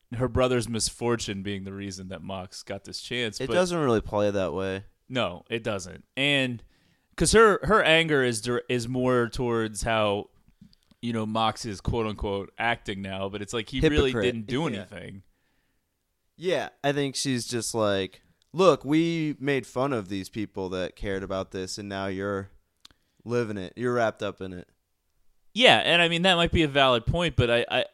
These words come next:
Speaker 1: she says something to the effect of, like, "I don't date football players," and he's like, "Well, I've always
Speaker 2: Yeah.
Speaker 1: been a football
Speaker 2: <laughs> Yeah.
Speaker 1: player." It's
Speaker 2: She
Speaker 1: like,
Speaker 2: pushes it.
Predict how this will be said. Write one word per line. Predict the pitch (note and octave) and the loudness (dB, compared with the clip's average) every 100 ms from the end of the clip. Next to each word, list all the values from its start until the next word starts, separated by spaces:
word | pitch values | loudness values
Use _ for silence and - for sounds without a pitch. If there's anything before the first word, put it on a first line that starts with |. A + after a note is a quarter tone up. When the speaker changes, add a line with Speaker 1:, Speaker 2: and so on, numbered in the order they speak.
| _ _ _ _ _ _ _ _ _ _ _ | _ _ _ _ _ _ _ _ _ _ _
Speaker 1:
she | - D#3 | -6 -2
says | D#3+ D#3 | 2 4
something | F3 D#3 C#3+ | 4 0 -4
to | C3 | -4
the | B2+ | -2
effect | A#2 B2+ B2+ | 0 0 -2
of, | A2 | -2
like, | A2+ G#2 - - _ _ _ - | -2 -4 -8 -20 _ _ _ 2
"I | A#2+ | 4
don't | C3+ B2+ G2+ | 4 2 2
date | A#2+ A#2 | 2 2
football | - D#3+ B2 A2 | 0 0 2 0
players," | A2 A2 G#2+ A2+ | 0 0 0 0
and | |
he's | A#2 | -2
like, | A#2+ A#2 | -2 2
"Well, | B2 | 4
I've | A#2+ B2 | 6 6
always | A#2+ C3 B2 | 4 6 8
Speaker 2:
Yeah. | D#3 A#2 | 10 10
Speaker 1:
been | C3+ | 8
a | |
football | C3+ G#3+ - G2+ | 4 0 0 4
Speaker 2:
<laughs> | |
Yeah. | F3 | 4
Speaker 1:
player." | A2+ G2+ | 4 2
It's | G#2+ G2 - | 0 -2 -2
Speaker 2:
She | C3 B2 | 2 4
Speaker 1:
like, | A#2 | 4
Speaker 2:
pushes | C#3+ A#2+ B2 G#2+ | 4 2 -4 -8
it. | A2+ G#2+ | -10 -10